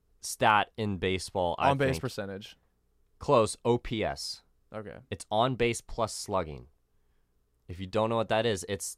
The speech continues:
Speaker 1: yes, on base percentage plus slugging, how many extra base hits you have, and that counts as home runs. The twenty twenty-two year, year by year average,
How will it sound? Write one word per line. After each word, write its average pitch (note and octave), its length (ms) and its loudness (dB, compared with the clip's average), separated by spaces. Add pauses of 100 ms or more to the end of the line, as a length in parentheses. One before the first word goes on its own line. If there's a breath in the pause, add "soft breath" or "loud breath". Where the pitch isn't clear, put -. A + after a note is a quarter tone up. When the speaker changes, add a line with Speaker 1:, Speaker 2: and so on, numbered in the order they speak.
Speaker 1:
yes, G2+ 380 -2
on F#2+ 180 0
base G2 220 -4
percentage F#2 400 -8
plus - 240 -4
slugging, G#2 480 0 (140)
how A2 120 0
many A2 220 0
extra A2 320 -4
base A2 280 -2
hits G#2 220 -6
you F#2+ 100 -6
have, E2+ 300 2 (120)
and F#2+ 100 -8
that F#2 160 -2
counts F#2 300 -6
as E2 100 -10
home E2 280 -8
runs. B1+ 300 -8 (600)
The B2 100 -2
twenty D#3+ 380 -2
twenty-two B2+ 800 -2 (880)
year, F#2+ 480 0 (920)
year C3 200 0
by E3+ 140 8
year D3 220 2
average, G2+ 640 4